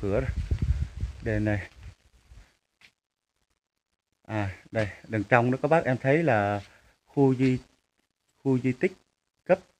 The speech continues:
tỉnh, thành phố. Khu di tích cấp tỉnh, thành phố các bác ạ. Đó. Đây các bác này. Lên đây xem này các bác.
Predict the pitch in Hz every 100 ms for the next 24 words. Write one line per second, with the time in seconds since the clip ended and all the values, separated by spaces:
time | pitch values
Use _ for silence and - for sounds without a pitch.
0 | _ _ - 95 95 156 _ _ _ -
1 | _ _ _ _ _ 113 95 - 160 -
2 | - - - _ 123 123 143 - - -
3 | 95 123 110 135 135 151 156 156 - -
4 | - - - - - - - - - -
5 | 135 - - - - - - - - -
6 | - - - - 120 123 147 160 127 -
7 | - - - - - _ - - - 127
8 | 127 - 120 120 113 127 156